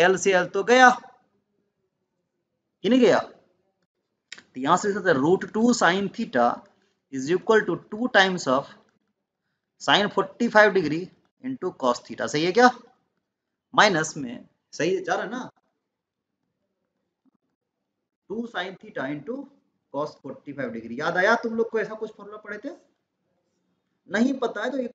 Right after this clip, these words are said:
formula याद है, नहीं याद है तो लिख देते हैं फिर से। Sin A plus B और minus में रहेगा, तो इसको बोल-, बोलते हैं sin A into cos B plus minus में cos A into sin B। बताए थे ये formula,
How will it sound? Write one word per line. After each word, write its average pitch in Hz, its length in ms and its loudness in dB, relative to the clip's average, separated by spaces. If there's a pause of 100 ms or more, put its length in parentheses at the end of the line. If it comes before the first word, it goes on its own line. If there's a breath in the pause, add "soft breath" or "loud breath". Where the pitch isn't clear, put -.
formula 214 300 -2
याद 185 300 -4
है, 226 100 -4 (320)
नहीं 180 220 -8
याद 180 160 -4
है 185 80 -6
तो 170 60 -12
लिख 165 140 -16
देते 160 240 -20
हैं 160 100 -16
फिर 151 100 -16
से। 214 160 -20 (680)
Sin 185 300 -10
A 202 220 -4
plus 185 300 -2
B 202 200 -18
और 151 180 -4
minus 143 300 -8
में - 140 -20 (420)
रहेगा, 131 300 -6
तो - 640 -20
इसको 175 220 -6
बोल-, 156 160 0
बोलते 147 220 -2
हैं 170 80 -4
sin 151 320 -2
A 175 120 -4 (120)
into 214 360 -4 (640)
cos 190 260 0
B 143 200 -6 (840)
plus 208 260 0
minus 160 340 -2
में 113 160 -12 (960)
cos 214 300 4
A 117 180 -6
into 214 320 -4 (500)
sin 117 380 -6
B। 113 100 -10
बताए 175 200 2
थे 202 60 -2
ये 208 80 4
formula, 208 360 2